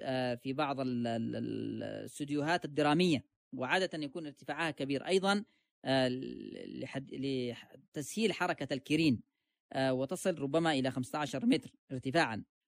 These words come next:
وعلى سبيل المثال التلفزيون المصري، على سبيل المثال استوديو عشرة، وهو أكبر استوديوهات في محطات التلفزيون العربية، حيث تصل مساحته إلى ألف متر مربع. النقطة الثانية بعد مساحة الاستوديو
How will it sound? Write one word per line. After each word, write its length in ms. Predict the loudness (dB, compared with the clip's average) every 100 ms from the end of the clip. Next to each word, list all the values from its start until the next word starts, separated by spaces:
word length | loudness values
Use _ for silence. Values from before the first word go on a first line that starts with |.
| _
وعلى 240 | -2 2 2
سبيل 220 | 2 2
المثال 300 | 2 2 0
التلفزيون 420 | 0 -2 -2 0
المصري، 340 | 2 0 -2 -6
على 140 | -4
سبيل 200 | -6 -4
المثال 400 | -4 -4 -6 -6
استوديو 360 | -2 0 2 0
عشرة، 440 | -2 -2 -2 0
وهو 220 | 0 -2
أكبر 280 | -6 -6 -8
استوديوهات 460 | -8 -6 -2 -2 -2
في 100 | -6
محطات 300 | -6 -6 -6
التلفزيون 420 | -6 -6 -2 -2
العربية، 580 | -2 -2 -2 2 0 0 -10 _ _
حيث 220 | 0 0
تصل 440 | 0 -4 -4 -4 -6
مساحته 500 | -8 -8 -6 -4 -4
إلى 260 | -4 -4
ألف 120 | -6 -4
متر 280 | -6 -6 -6
مربع. 380 | -4 -4 -4 -14 _ _ _ _ _ _ _ 2
النقطة 320 | 2 2 -2
الثانية 440 | 2 4 6 6
بعد 200 | 4 0
مساحة 340 | 0 0 0 2
الاستوديو 640 | 0 0 -2 2 2 2